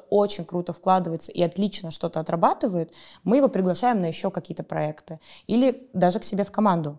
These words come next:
У нас есть, кстати, программа стажировок. То есть можно три месяца поработать у нас внутри дирекции, внутри команды, ну, быть нашим коллегой. И это вот все зависит от того, насколько человек вклю-, включается. И неважно, он пришел, э, волонтером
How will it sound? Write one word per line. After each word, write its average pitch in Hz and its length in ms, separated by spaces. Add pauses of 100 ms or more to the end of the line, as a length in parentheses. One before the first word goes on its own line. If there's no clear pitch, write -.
(260)
У - 60
нас 185 160
есть, 170 160
кстати, - 260
программа 175 360
стажировок. 170 560
То - 260
есть 175 100
можно 180 360
три 175 160
месяца 220 320
поработать 175 480
у - 120
нас 196 220
внутри 185 880
дирекции, 180 480
внутри 175 240
команды, 165 420 (220)
ну, 165 140
быть 143 240
нашим 175 400
коллегой. 160 400 (400)
И 190 440 (140)
это 202 220
вот 175 100
все 190 100
зависит 185 340
от - 60
того, 175 220
насколько 247 400
человек - 240
вклю-, - 260
включается. 160 800 (240)
И 202 40
неважно, 220 380
он 185 140
пришел, 214 540
э, 175 480
волонтером 175 640